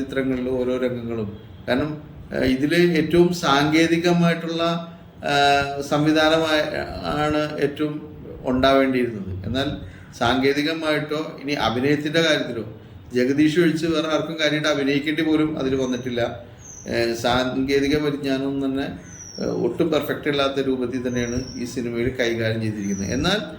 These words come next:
പ്രേക്ഷകരെ ഭയപ്പെടുത്താൻ വേണ്ടിയിട്ട് ഓരോ കാര്യങ്ങളും, ഗർഭിണിയെ, ഏ, ഗർഭിണിയുടെ വായിലേക്ക് കത്തി കുത്തിവെക്കുക, ഏ, ഗർഭിണിയെ പ്രസവ-, ഞെക്കി പ്രസവിപ്പിച്ചിട്ട് എന്തോ പ്ലാസ്റ്റിക് കുഞ്ഞ്, ഉം, പ്ലാസ്റ്റിക് കുഞ്ഞുങ്ങളുള്ള എന്തിനെ കൊണ്ട് ഇങ്ങനെ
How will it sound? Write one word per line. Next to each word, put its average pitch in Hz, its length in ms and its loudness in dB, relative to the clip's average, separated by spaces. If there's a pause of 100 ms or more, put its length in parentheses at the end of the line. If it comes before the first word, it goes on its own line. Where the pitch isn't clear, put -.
(260)
പ്രേക്ഷകരെ 180 520 4
ഭയപ്പെടുത്താൻ 151 520 0 (100)
വേണ്ടിയിട്ട് 135 380 0 (440)
ഓരോ 135 260 6
കാര്യങ്ങളും, 120 460 2
ഗർഭിണിയെ, 127 600 2 (440)
ഏ, 120 80 0 (360)
ഗർഭിണിയുടെ 127 520 2
വായിലേക്ക് 123 440 2
കത്തി 120 280 -4
കുത്തിവെക്കുക, 107 500 0 (500)
ഏ, 110 60 -4 (240)
ഗർഭിണിയെ 131 580 2 (600)
പ്രസവ-, 131 380 -2 (320)
ഞെക്കി 123 340 -2
പ്രസവിപ്പിച്ചിട്ട് 120 680 -2 (460)
എന്തോ 123 160 0 (160)
പ്ലാസ്റ്റിക് 120 400 -2
കുഞ്ഞ്, 120 220 -2 (220)
ഉം, 120 280 -8 (300)
പ്ലാസ്റ്റിക് 117 340 -2
കുഞ്ഞുങ്ങളുള്ള 123 460 0
എന്തിനെ 117 420 -4
കൊണ്ട് 117 280 -2
ഇങ്ങനെ 120 340 0